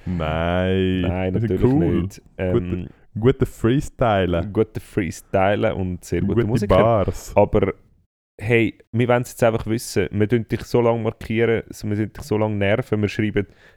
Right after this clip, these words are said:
Speaker 2: wir könnten als nächstes eigentlich dein, dein Management anschreiben. Respektive, wir könnten unser Management beten, sie sollen doch ihr schäbiges Management einmal,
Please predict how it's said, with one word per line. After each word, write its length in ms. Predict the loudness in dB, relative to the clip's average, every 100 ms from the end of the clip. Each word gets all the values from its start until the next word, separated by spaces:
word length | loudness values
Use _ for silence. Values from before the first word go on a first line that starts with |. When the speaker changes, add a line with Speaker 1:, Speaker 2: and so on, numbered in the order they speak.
| -16
Speaker 2:
wir 140 | -4 -2
könnten 320 | 0 -2 -2
als 160 | -2 0
nächstes 300 | -4 -4 -4
eigentlich 220 | -4 -4
dein, 560 | -10 -12 -14 _ -4 -4
dein 120 | 0
Management 600 | 0 -2 -2 -2 -2 -2
anschreiben. 560 | -2 -2 -8 -6 -6 -8 -14 -6 0
Respektive, 560 | 0 0 -2 0 2
wir 80 | 2
könnten 320 | 2 2 0 0
unser 340 | 2 2 0 0
Management 640 | 0 -2 -2 -2 -2 2
beten, 300 | 2 2 -2
sie 120 | -4
sollen 260 | 0 0 0 -2
doch 180 | -2 -2
ihr 200 | 0 0
schäbiges 540 | -2 0 0 0 -2
Management 680 | -2 -2 -4 -4 -2 -2 -6 -4
einmal, 420 | 0 0 0